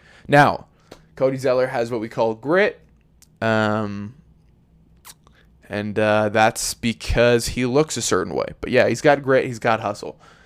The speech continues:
The big thing to know for tonight's game, if you know nothing else about tonight's game, the one thing to know is that Game three, when it's tied one one,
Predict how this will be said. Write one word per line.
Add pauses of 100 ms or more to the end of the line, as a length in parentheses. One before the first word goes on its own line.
(1800)
The
big
thing
to
know
for
tonight's
game,
if
you
know
nothing
else
about
tonight's
game, (300)
the
one
thing
to
know (1800)
is
that (640)
Game
three, (200)
when
it's
tied
one
one,